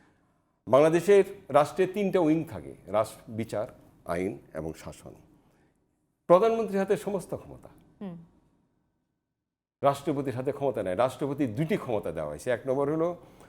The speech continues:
Speaker 1: উনি প্রধানমন্ত্রী নিয়োগ করবেন।
Speaker 2: হুম।
Speaker 1: প্রধানমন্ত্রী কে নিয়োগ কিভাবে হবে? যিনি পার্লামেন্টে প্রধান থাকবেন।
Speaker 2: হুম।
Speaker 1: আর প্রধান বিচারপতি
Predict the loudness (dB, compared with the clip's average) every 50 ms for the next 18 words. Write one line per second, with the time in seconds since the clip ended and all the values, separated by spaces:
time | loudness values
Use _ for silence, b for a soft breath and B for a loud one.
0 | B B 2 6 6 6 6 6 4 6 6 4 4 4 0 -2 -2 0 2 4
1 | 4 4 4 2 0 -2 -6 -6 -4 -6 -8 -10 -10 -14 -18 -20 _ _ _ _
2 | -12 -12 -10 -4 -2 -2 0 0 0 -2 -2 -2 -4 -6 -4 -2 -2 0 0 0
3 | 0 -2 -4 -12 -20 _ _ _ _ _ -4 -2 0 2 2 2 0 0 0 -2
4 | -2 -4 -2 0 0 0 0 0 -2 -2 0 2 2 4 4 4 2 2 -2 -2
5 | -2 -2 -2 -2 -4 -8 -8 -10 -12 -14 -14 -10 -8 -8 -8 -8 -8 -12 -16 -20
6 | -20 _ _ _ _ _ _ _ _ _ _ _ _ _ _ -2 -2 0 4 6
7 | 6 6 6 4 4 2 0 2 2 2 2 0 -8 -8 -8 -12